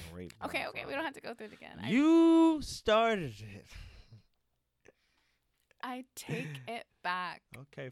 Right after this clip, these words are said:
Speaker 1: fine. She takes it back, but it's already out there. And I'm re-, I'm, I'm editing it. So
Speaker 2: I just wanna say rape is not a joke, and that wasn't a joke about rape.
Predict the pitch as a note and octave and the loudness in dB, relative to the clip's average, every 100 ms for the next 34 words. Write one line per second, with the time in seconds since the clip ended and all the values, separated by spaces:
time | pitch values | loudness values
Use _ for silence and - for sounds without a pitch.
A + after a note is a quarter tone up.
0 | - A#2+ F2+ C2 _ E3 - A#2 - D3 | -8 -8 -8 -12 _ -20 -20 -18 -12 -10
1 | D3+ - - B2+ G2+ - G#2 A2+ A#2 - | -10 -12 -6 -4 -4 -8 -8 -8 -6 -4
2 | C3+ C3+ B2 A#2 G#2+ - B2 C3 D#3 _ | -2 -2 -2 -4 -6 -10 -12 -12 -16 _
3 | _ _ _ _ _ _ _ _ _ _ | _ _ _ _ _ _ _ _ _ _
4 | G2+ F#2 F#2+ F2+ - - G#2 A2 G#2+ - | -10 -10 -10 -12 -14 -10 -6 -6 -8 -12
5 | - G#2 G#2 F#2 G2 D2+ C2+ G1+ - _ | -10 -8 -6 -6 -6 -8 -12 -16 -20 _
6 | _ _ _ - D2 B2 _ _ _ _ | _ _ _ -14 -12 -12 _ _ _ _
7 | _ _ _ _ _ _ _ _ _ _ | _ _ _ _ _ _ _ _ _ _
8 | _ _ G#3+ G#3 A3+ A3+ A3 G3 F#3 - | _ _ -14 -12 -10 -10 -10 -10 -12 -14
9 | F#3 F3 E3+ G3 G#3 - F#3 F3+ F3+ F3+ | -14 -14 -12 -14 -14 -16 -16 -14 -12 -12
10 | F#3+ F3+ F3 - - G2+ - F#3+ G#3 _ | -12 -12 -12 -12 -12 -12 -12 -12 -14 _